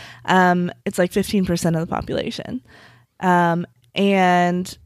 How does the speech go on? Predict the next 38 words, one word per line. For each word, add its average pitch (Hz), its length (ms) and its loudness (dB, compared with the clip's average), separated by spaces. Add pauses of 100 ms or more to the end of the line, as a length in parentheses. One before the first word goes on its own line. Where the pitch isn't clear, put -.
(520)
also 185 720 2
a 170 80 -2
lot 170 220 0
of 175 100 -4
the 175 120 -6
reason 185 300 -6
why 180 160 -4
people 190 280 -10
think 180 320 -6 (240)
it 185 120 -2
is, 175 320 2
it 180 140 -4
might 160 180 -4
be - 180 -8
aliens. 202 560 2
It's - 160 -8
'cause, 170 300 -2
like, 156 280 -4 (720)
of 175 180 4
the 175 120 4
thing 175 240 2
where 165 280 6
if - 240 -2
you're 170 80 0
negative 170 720 0 (140)
and 170 300 0
you 170 180 0
have 175 220 0
a 170 40 -4
baby 170 380 0
that's 165 220 -4
positive, 165 640 0
then, 165 220 -2
like, 160 300 -2
the 170 100 0
baby 160 420 0
isn't, 160 400 -2 (320)
without 160 460 2